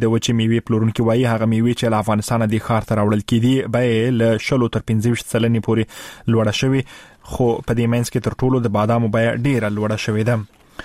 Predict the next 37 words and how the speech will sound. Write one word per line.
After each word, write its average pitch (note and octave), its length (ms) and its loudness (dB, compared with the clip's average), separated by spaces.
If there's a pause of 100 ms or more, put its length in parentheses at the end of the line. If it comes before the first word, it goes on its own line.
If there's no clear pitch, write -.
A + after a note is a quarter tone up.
(960)
په E3 120 2
افغانستان F#3+ 400 0
کې A3 120 -2
له F#3+ 40 4
وروستیو F3 840 0
پیښو D#3+ 320 0
وروسته D3 400 0 (320)
د C3+ 200 4 (120)
کرکټ - 420 -2
نامتو C3 320 0
لوبغاړي A2 480 -2
راشد - 340 -2
خان B2+ 240 0 (160)
پرون C3+ 320 0 (140)
د A2+ 180 2
خپلواکۍ C#3+ 680 0
د C3 100 4
یو C#3+ 160 2
سلو C3 240 0
دومې C3 300 0
کلیزې B2 340 0
په B2 80 -2
مناسبت B2 460 0
د A2+ 100 0
افغانستان C3 420 0
لپاره A#2+ 280 0
د A2 100 -4
سولې B2 400 2
او A2 140 -2
سوکالۍ A2+ 480 0
هیله A#2+ 260 0
کړې. - 580 -4
راشد A#2 280 -2
خان B2+ 180 0
ویلي، C3+ 280 2 (120)
هیله C3 260 2
لري A#2+ 240 2